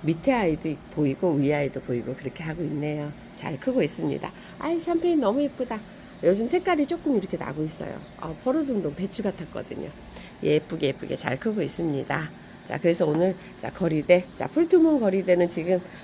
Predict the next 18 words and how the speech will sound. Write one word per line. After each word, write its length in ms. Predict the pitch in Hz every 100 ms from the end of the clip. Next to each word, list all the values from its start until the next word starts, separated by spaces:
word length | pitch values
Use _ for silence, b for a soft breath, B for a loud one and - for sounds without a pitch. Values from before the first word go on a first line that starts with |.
| B
어떻게 340 | 139 143 190 190
하고 240 | 165 160
있나 220 | 151 151
해서 400 | 151 123 - 185 - -
지금 180 | - 139
보여드리고 400 | 156 160 147 143
있는데, 320 | 143 143 180 B B B -
요즘은 320 | 147 175 175
화상이 640 | 202 285 285 247 170 170
조금 260 | - 160 151
많을 300 | 139 156 156
때라서요. 640 | 196 185 180 156 208 262 - -
꼭 240 | 254 254
차강, 400 | - 302 285 240 - -
반차강이라도 800 | - 175 262 208 190 151 120 -
잘 200 | - -
해놓으셔야 420 | 190 240 226 170
되고, 280 | 151 147 170